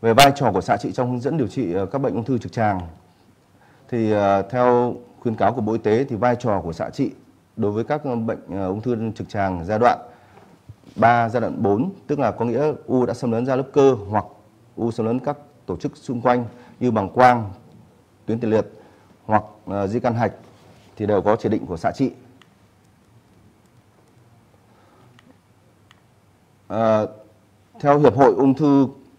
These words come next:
ờ, Y tế châu Âu, esmo, thì người ta cũng phân ra nhiều nhóm giai đoạn bệnh, có giai đoạn sớm, giai đoạn, ờ, trung bình. Thì trong giai đoạn sớm, giai đoạn trung bình cũng thấy được cái vai trò của xạ trị. Tuy nhiên, trong giai đoạn này thì vai trò của phẫu thuật vẫn là,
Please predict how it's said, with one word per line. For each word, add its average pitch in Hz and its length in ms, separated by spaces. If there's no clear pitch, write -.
ờ, 113 240
Y 117 120
tế 117 200
châu 143 140
Âu, 131 320
esmo, 139 500
thì 110 80
người 107 100
ta 123 80
cũng 127 200
phân 131 380
ra 123 320
nhiều 101 580
nhóm 107 340
giai 139 100
đoạn 117 180
bệnh, 120 140
có 101 160
giai 127 120
đoạn 85 120
sớm, 117 320
giai 139 100
đoạn, - 280
ờ, 95 520
trung 120 140
bình. 110 220
Thì 101 80
trong 120 200
giai 120 120
đoạn 101 140
sớm, 110 220
giai 139 60
đoạn 90 140
trung 123 160
bình 107 220
cũng 110 160
thấy 117 140
được 131 160
cái 127 80
vai 120 180
trò 101 140
của 82 120
xạ - 220
trị. 139 140
Tuy 127 120
nhiên, 123 200
trong 123 160
giai 120 100
đoạn 87 180
này 98 180
thì 95 220
vai 110 220
trò 107 160
của - 140
phẫu 139 140
thuật 110 200
vẫn 113 100
là, 95 240